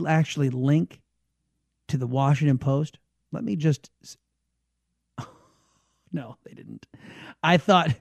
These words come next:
I thought the New York Times was going to link to the Washington Post. I almost thought they might.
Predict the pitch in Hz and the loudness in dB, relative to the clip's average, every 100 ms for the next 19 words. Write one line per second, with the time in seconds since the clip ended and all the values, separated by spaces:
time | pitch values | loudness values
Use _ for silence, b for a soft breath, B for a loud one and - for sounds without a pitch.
0 | b b b b 202 240 202 247 214 202 | b b b b 0 2 4 4 4 2
1 | 214 220 190 - 190 180 170 156 151 151 | 4 4 2 2 2 4 2 2 2 4
2 | 156 147 143 151 160 110 - - _ 143 | 4 4 2 4 2 0 -12 -20 _ -10
3 | 120 123 127 135 127 131 120 127 196 190 | -6 -2 0 0 -4 -4 -10 -6 -2 0
4 | 139 - _ _ _ _ _ _ _ _ | 0 -4 _ _ _ _ _ _ _ _
5 | _ - 135 147 143 135 127 - | _ -4 -4 0 0 0 -6 -16